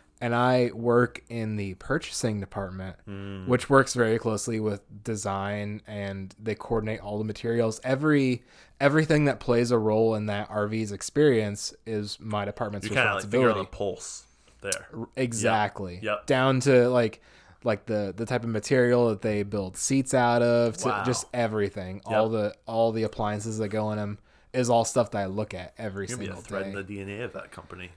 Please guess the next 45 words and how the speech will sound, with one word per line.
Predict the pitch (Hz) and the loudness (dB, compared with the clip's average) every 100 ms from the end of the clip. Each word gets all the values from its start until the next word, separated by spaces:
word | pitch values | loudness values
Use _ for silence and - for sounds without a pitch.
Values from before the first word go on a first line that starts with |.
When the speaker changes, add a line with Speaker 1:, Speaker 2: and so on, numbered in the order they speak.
| - - | -16 2
Speaker 2:
That's | 151 | 6
Speaker 1:
And | |
I | 151 | 6
Speaker 2:
awesome. | 175 | 8
Speaker 1:
thought, | 175 165 151 - _ _ _ - | 8 6 4 -2 _ _ _ -12
I | 127 | -2
thought, | 156 | -2
I | 135 143 | 2 2
don't, | 156 - _ _ - _ 120 | 0 -4 _ _ -20 _ -4
man, | 147 165 139 | 2 4 4
I, | 127 143 - | 2 0 -2
I | - | -6
don't | 139 | -2
know, | 135 127 120 | 2 2 0
you | 120 | -2
know, | 117 | -6
how | 101 127 113 | -4 -4 -2
things | 117 113 | -2 -2
happen | 120 104 110 | -2 -2 -2
here, | 110 107 110 | -4 -2 -2
and | 110 | -2
I'll, | 101 98 - | -2 -4 -6
my | 117 120 | -2 0
boss | 120 110 110 - | 2 2 2 -2
is | 120 | -6
pretty | - 120 110 | 0 0 0
cool, | - 117 110 | 0 2 4
and | 107 | 2
I'm | 98 107 | -4 -8
sure | - 117 107 104 - _ - _ - | -2 0 0 -2 -8 _ -20 _ -2
is | 110 95 - - | -2 -2 -6 -8
receptive | 113 110 113 101 113 98 - | -6 -4 -4 -4 -4 -6 -6
to | 95 | -10
ideas. | 92 95 95 95 92 - 120 | -10 -8 -6 -6 -8 -8 -8
Speaker 2:
You | |
should | 123 160 - | -6 -6 -4
totally, | 113 107 92 | -6 -4 -4
like, | 90 87 | -6 -8
pitch | - 92 | -10 -8
that | 95 92 | -8 -8
to | - | -10
your | 92 | -12
V | 90 | -12
P. | 87 90 | -12 -10
Once | 85 | -12